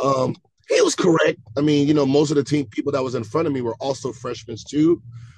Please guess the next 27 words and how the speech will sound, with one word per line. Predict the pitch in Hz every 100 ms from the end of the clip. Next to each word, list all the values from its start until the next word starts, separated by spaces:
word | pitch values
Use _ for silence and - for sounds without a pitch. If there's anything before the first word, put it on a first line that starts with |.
| -
Um, | 117 120
there | 117
was | 110
freshmen | - 131 120 127
on | 117 113
varsity, | 104 120 131 - 135 143 143 _ _ _ _ -
um, | 110
that | 110
were, | 110
like, | 107 98 85
backup, | 113 117 117
backup. | 120 123 131 131 -
So | 135 123 - _ _ _ _ _ _ -
if | 156 123
we | 156
just | 143 143 -
played | 147 147 135
those | 135 120
cards | 131 127 123
right, | 120 123 117 _ 160
yeah, | 139
I | 131
probably | 135 131 117 110
wouldn't | 107 104 101
have | 92
been, | 98 92 87 _ _ _ _ _ _ _ _ -
um, | 110 101 95 87